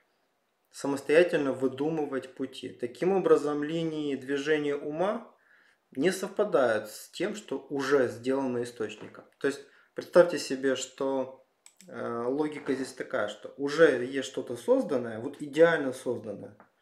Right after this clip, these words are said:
То есть возьмем, допустим, какой-нибудь там идеально созданный, м, у меня под руком-, под руками, идеально созданные наушники. Замечательно, мне очень нравится. И вот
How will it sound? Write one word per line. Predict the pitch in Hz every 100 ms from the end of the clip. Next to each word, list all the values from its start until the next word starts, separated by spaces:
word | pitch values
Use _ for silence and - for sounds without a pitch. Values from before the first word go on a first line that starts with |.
| _ _ _ _
То |
есть | -
возьмем, | 123 123 151 135
допустим, | 123 127 - 107
какой-нибудь | - 123 113 110 -
там | 104 - _ - - - - - - _
идеально | 117 151 160 143
созданный, | 135 151 143 117 123 123 120 117 117
м, | 120 110 110 110 110 107 - - - - - - _ _
у | 110
меня | 110
под | 107 - 113
руком-, | 107 - 107 107 - _ _ _ - -
под | 117 120
руками, | 117 120 110 104 - - - - -
идеально | 117 160 156 139
созданные | - 139 131 127 123
наушники. | 123 120 110 - - - - _
Замечательно, | 117 110 110 - - - 95
мне | -
очень | - - -
нравится. | 104 - - - _ _ _ _ _ _ _ _ _ _ _ - - - _ _ _ _ _ _ _ _ _ _ _ -
И | 139
вот | 170 214 -